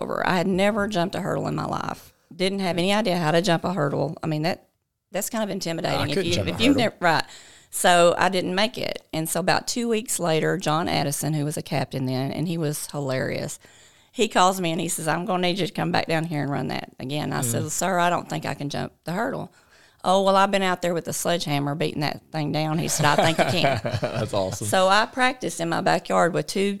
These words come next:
Speaker 1: um, I got two chairs from the kitchen and put 'em out in the backyard and tied a string between 'em, and I just ran and jumped and jumped and, until I could do it. So I passed
Speaker 2: Wow.
Speaker 1: the second time.
Speaker 2: And that was in ninety-four?
Speaker 1: Ninety-four.
Speaker 2: Did you go on patrol?
Speaker 1: I did. I worked patrol for nine years.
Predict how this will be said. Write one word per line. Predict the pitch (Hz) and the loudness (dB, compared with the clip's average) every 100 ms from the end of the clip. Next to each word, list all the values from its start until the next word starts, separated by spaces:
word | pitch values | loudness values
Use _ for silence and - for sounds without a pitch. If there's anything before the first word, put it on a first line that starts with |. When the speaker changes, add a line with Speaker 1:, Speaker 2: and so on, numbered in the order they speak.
| - | -8
Speaker 1:
um, | 180 165 160 | -6 -4 -4
I | 170 | -4
got | - - - | -4 -4 -4
two | 214 240 | -6 -4
chairs | - 202 160 175 | -2 -2 0 -2
from | - 202 | -4 -6
the | 208 | -6
kitchen | 180 - 156 165 | -6 -4 -6 -6
and | 160 | -6
put | 180 | -6
'em | 170 | -4
out | 170 | -4
in | - | -4
the | |
backyard | 175 185 175 165 | -6 -4 -4 -4
and | 156 | -4
tied | 165 156 | -6 -6
a | 156 | -6
string | - 262 240 | -6 -6 -6
between | 190 156 156 | -6 -6 -6
'em, | 160 160 | -6 -4
and | 165 | -2
I | 160 | -2
just | 156 - | -4 -6
ran | 165 170 143 - | -4 -2 -2 -4
and | 147 | -6
jumped | 156 147 143 - | -4 -6 -6 -8
and | - | -8
jumped | 151 - 151 | -6 -8 -10
and, | - - | -12 -8
until | 170 165 | -6 -6
I | 143 | -6
could | - | -8
do | - | -10
it. | - - - _ | -8 -10 -14 _
So | - 175 | -2 2
I | 202 | 2
passed | 202 175 - - | 4 2 2 -2
Speaker 2:
Wow. | 135 | -4
Speaker 1:
the | |
second | 147 - - | -6 -6 -10
time. | - - | -10 0
Speaker 2:
And | 127 | 4
that | 131 | 4
was | 127 | 2
in | 123 | 0
ninety-four? | 123 131 139 160 175 - | 0 0 2 0 0 -6
Speaker 1:
Ninety-four. | - 165 180 - - - _ _ _ _ | -2 -2 -2 -4 -6 -8 _ _ _ _
Speaker 2:
Did | 123 | -6
you | 120 | 6
go | 120 | 6
on | 110 | 6
patrol? | 104 - 127 156 - - - - | 2 2 4 2 -6 -20 -20 -4
Speaker 1:
I | - | 0
did. | 190 165 | 6 6
I | 175 | 8
worked | 165 - | 4 2
patrol | - - 165 160 | -2 0 2 0
for | - 160 156 156 156 | 0 0 2 2 2
nine | 156 160 | 0 0
years. | 165 165 - - | -2 -4 -6 -12